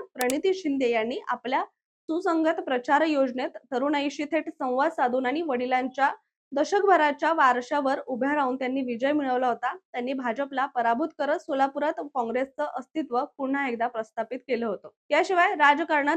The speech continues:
अनेकदा त्यांना ग्लॅमरस नेत्या म्हणून सुद्धा ओळखलं जातं. प्रणिती शिंदे यांचं राजकारण हे केवळ वडिलांचा वारसा पुढे नेण्यापुरतं नाही, तर त्यांनी स्वतःच्या मेहनतीनं,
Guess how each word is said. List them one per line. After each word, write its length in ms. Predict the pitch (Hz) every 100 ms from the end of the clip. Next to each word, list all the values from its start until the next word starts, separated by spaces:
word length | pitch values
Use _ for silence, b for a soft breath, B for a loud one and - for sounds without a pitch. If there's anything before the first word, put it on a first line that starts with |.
| 320
अनेकदा 440 | 247 285 320 294 311
त्यांना 300 | 277 262 294
ग्लॅमरस 560 | 269 247 247 277 320 285
नेत्या 300 | 269 220 233
म्हणून 300 | 269 247 269
सुद्धा 300 | 269 226 269
ओळखलं 440 | 220 220 226 277
जातं. 340 | 269 226 233 - _ _ _ -
प्रणिती 320 | 311 349 392
शिंदे 280 | 381 320 311
यांचं 280 | 294 294 294
राजकारण 580 | 254 285 - 285 294
हे 60 | 320
केवळ 260 | 320 302 427
वडिलांचा 520 | 311 247 262 254 269 294
वारसा 360 | 240 220 254
पुढे 300 | 294 294 277
नेण्यापुरतं 640 | 311 294 285 294 269 262 269
नाही, 260 | 226 226
तर 180 | 269 285
त्यांनी 320 | 277 247 262
स्वतःच्या 480 | 311 240 247 254 294
मेहनतीनं, 640 | 277 262 269 294 285 262